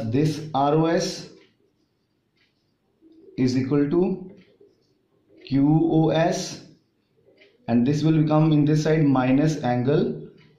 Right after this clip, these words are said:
P O S. So R O S angle plus R O S angle becomes two R O S. So two R O S is equal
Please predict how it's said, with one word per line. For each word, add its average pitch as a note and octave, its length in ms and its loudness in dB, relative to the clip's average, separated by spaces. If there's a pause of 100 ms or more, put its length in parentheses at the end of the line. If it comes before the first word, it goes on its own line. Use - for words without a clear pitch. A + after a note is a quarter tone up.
(280)
P D3+ 240 4
O A#2+ 180 2
S. F#2+ 480 -8 (1120)
So D#3 720 -2 (320)
R C3 220 0
O D#3+ 100 2
S E3 200 -2
angle D#3+ 320 2
plus D#3 240 0
R C3 220 0
O D3 80 2
S D#3+ 180 2
angle D#3 600 0
becomes D#3 680 -2 (1160)
two G3+ 320 -2
R A#2+ 240 0
O F#2 140 -2
S. - 320 -12 (260)
So - 300 -12 (680)
two E3 300 0
R C3 260 0
O C#3 140 2
S - 400 -2 (800)
is B2 140 -2
equal C#3+ 280 0